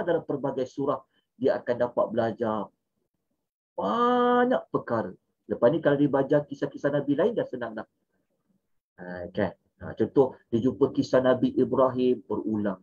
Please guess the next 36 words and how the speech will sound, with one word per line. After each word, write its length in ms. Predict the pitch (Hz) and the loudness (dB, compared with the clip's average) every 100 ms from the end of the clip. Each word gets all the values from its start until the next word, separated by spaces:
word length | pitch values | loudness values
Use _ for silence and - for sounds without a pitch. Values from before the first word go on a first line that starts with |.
| - | -6
juga 480 | 247 226 - 240 - | -6 -4 0 0 0
kisah 240 | 220 196 220 | -8 -4 -4
Nabi 320 | 214 220 214 | -4 -4 -2
Ibrahim 240 | 220 214 220 | 0 2 0
ni. 40 | - _ | -4 _
Tapi 320 | - 131 170 139 | -2 0 2 2
dia 160 | 131 | 2
dah 80 | 123 | 2
tahu 240 | 117 110 | 0 0
dah. 80 | 101 - | -6 -10
Sebab 240 | - 113 | -2 -2
dia 160 | - 123 | 0 0
dah 80 | 123 | -2
ikuti 640 | - - 127 - 240 320 - _ _ _ _ - | -4 -8 -8 -2 -2 -2 -10 _ _ _ _ -10
kisah 400 | 120 - 160 180 _ _ | -8 -2 -4 -4 _ _
pada 480 | - 101 101 151 165 | -6 -2 4 4 2
Nabi 240 | 98 117 | -4 -6
Musa. 240 | 98 98 - | -6 -10 -12
Okey, 160 | - | -4
jelas 240 | - 185 190 | 2 2 4
tuan-tuan? 400 | 185 180 240 302 _ _ _ _ - | 0 2 2 2 _ _ _ _ 0
Ada 140 | 135 | 2
soalan 240 | 147 175 175 | 4 2 4
tak 160 | 151 | 4
nak 80 | - | 4
tanya? 240 | 123 123 104 _ _ _ _ _ - | 2 2 -4 _ _ _ _ _ -6
Sebelum 160 | 120 | 0
saya 240 | 143 143 139 | 2 2 2
nak 80 | 123 | 0
lanjutkan 560 | 127 135 - - 135 135 _ _ _ _ _ _ _ | 0 -2 -6 -4 -4 -6 _ _ _ _ _ _ _
dengan 560 | 127 127 143 143 139 139 147 _ _ _ _ _ _ _ _ | 0 2 2 2 0 -8 -16 _ _ _ _ _ _ _ _
maklumat 480 | - 120 123 131 131 - _ _ _ | -8 -2 -2 0 -4 -6 _ _ _
dalam 320 | 117 123 120 | 0 0 0
surah 400 | 113 - 175 147 | -4 -2 0 2
Al-A'raf 400 | 131 113 113 107 | 0 0 -2 -4
ini. 160 | - 185 | -12 -16